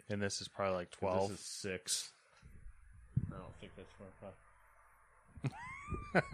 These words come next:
Speaker 1: <laughs>
Speaker 2: It's probably, it's
Speaker 1: Your
Speaker 2: prob-
Speaker 1: mic was just like, "I'm out."
Speaker 2: <laughs> It's probably, I don't even know how that did that. Uh, it's probably pretty close. Yeah. So yeah,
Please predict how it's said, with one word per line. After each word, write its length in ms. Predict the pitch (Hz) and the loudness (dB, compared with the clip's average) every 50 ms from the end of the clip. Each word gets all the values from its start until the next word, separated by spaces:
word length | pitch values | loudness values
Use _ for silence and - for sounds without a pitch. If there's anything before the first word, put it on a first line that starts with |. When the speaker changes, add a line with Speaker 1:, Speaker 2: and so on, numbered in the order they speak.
| - 1077 - - 988 988 - - - - - - - 160 - | 0 0 0 -4 -4 -6 -8 -12 -16 -18 -12 -4 -2 -2 -2
Speaker 1:
<laughs> 80 | - - - - - - - - | -2 -6 -16 -18 -20 -18 -14 -8
Speaker 2:
It's 100 | - - | 6 12
probably, 340 | - 165 135 117 117 160 151 | 12 12 12 12 12 12 12
it's 80 | 135 160 | 12 12
Speaker 1:
Your 80 | 156 | 12
Speaker 2:
prob- 160 | 165 151 139 | 12 12 12
Speaker 1:
mic 140 | 135 139 - | 12 12 12
was 160 | 143 131 123 | 12 8 10
just 180 | 131 131 123 - | 10 8 12 12
like, 160 | 127 113 107 | 12 12 12
"I'm 180 | 95 101 107 110 | 12 8 10 12
out." 320 | 104 107 113 120 127 127 117 - - 170 - - | 12 12 12 12 12 10 6 10 10 10 12 12
Speaker 2:
<laughs> 100 | 156 139 - - - 196 180 - - | 12 12 12 10 6 6 8 12 12
It's 160 | 143 127 120 | 12 12 12
probably, 400 | - 151 147 151 147 135 127 - | 12 12 12 12 12 12 12 12
I 80 | - | 12
don't 120 | - 185 156 | 10 8 8
even 120 | 98 90 | 8 8
know 60 | 92 | 6
how 120 | 95 101 101 | 6 6 4
that 180 | 98 98 - | 4 2 0
did 160 | 123 131 107 101 | 0 0 2 2
that. 120 | 98 - 165 170 160 - - - - - | 0 0 0 0 -2 -2 -6 -4 6 12
Uh, 220 | 110 101 95 92 | 12 12 12 12
it's 100 | 95 - | 12 12
probably 220 | - - 147 117 95 | 12 12 12 12 12
pretty 220 | - - 90 80 - | 12 10 4 4 4
close. 440 | - - 82 76 73 - - - - - - - - - | 4 2 4 4 4 2 0 -4 -6 -12 -20 -12 -4 -2
Yeah. 220 | 76 55 60 - - - - - - - - - - _ _ _ - - - - - - - - - - - - - - - - - - | -2 0 0 -2 -6 -10 -20 -20 -18 -16 -16 -16 -18 _ _ _ -18 -16 -16 -14 -14 -14 -14 -16 -16 -18 -20 -20 -20 -20 -20 -14 -2 6
So 140 | - 165 | 10 12
yeah, 140 | 170 123 87 | 12 12 12